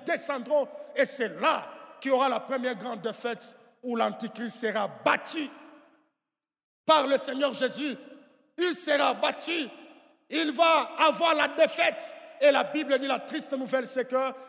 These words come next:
et lui et les faux prophètes seront pris et jetés dans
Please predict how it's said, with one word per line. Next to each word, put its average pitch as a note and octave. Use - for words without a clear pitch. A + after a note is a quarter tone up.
et A#3+
lui A#3+
et A#3
les A3+
faux -
prophètes A3+
seront A3
pris A#3+
et A3+
jetés A3
dans G3+